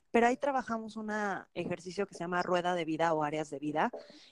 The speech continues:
y yo creo que es súper importante como una manera de introducirte en un autoanálisis de cómo te encuentras, porque a veces pasa que te sientes sa-, saturada o cansada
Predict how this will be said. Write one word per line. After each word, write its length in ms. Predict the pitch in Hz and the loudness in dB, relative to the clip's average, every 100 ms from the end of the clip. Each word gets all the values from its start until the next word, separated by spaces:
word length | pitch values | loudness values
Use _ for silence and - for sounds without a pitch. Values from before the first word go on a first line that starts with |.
| _ | _
y 180 | - 208 | 2 4
yo 220 | 180 220 | 8 8
creo 200 | 214 226 - | 8 0 2
que 100 | 220 | -2
es 140 | - - | -2 -12
súper 440 | - 262 208 254 | -6 -4 2 0
importante 560 | 240 185 170 175 180 190 | 0 -4 -6 -6 -6 -6
como 240 | 175 170 | -6 -4
una 160 | 180 185 | -2 -2
manera 340 | 170 170 180 | -2 2 2
de 80 | 175 | 2
introducirte 960 | 156 151 147 147 - 180 - - 190 - | -2 -4 -4 -4 2 4 6 4 4 2
en 200 | 175 180 | -4 -4
un 160 | 185 | -2
autoanálisis 920 | 190 190 175 160 165 165 175 170 185 160 | -2 -2 -2 -2 0 2 2 0 0 0
de 100 | 156 | 2
cómo 340 | 185 185 185 | 2 4 2
te 120 | - | -2
encuentras, 680 | 156 - 165 160 160 254 - - - - - | -6 -4 -4 2 4 4 -2 -18 -20 -20 -2
porque 240 | - 196 214 | 4 8 8
a 60 | |
veces 200 | 220 226 | 8 2
pasa 260 | - 233 240 | 0 0 0
que 120 | 208 | -4
te 100 | 170 | -4
sientes 300 | 175 185 170 | -4 -4 -4
sa-, 140 | 175 151 | -4 -6
saturada 800 | 175 - 165 180 190 185 175 160 | -6 -4 2 4 6 6 2 0
o 120 | 151 | -6
cansada 960 | - 156 151 185 175 175 175 175 175 | -12 -14 -4 0 2 2 -2 -4 -4